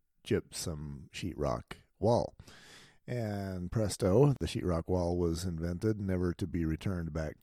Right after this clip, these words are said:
to plaster again, at least for the masses. So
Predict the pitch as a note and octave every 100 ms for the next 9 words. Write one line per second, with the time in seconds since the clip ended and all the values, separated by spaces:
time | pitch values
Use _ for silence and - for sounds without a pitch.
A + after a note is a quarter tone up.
0 | _ - - G2 E2+ - D#2 D2 F2 E2
1 | D2 - C3 A#2+ - G2+ F2 E2 F2 E2
2 | - A#1+ - - - - - - - -
3 | _ - B2+ A#2+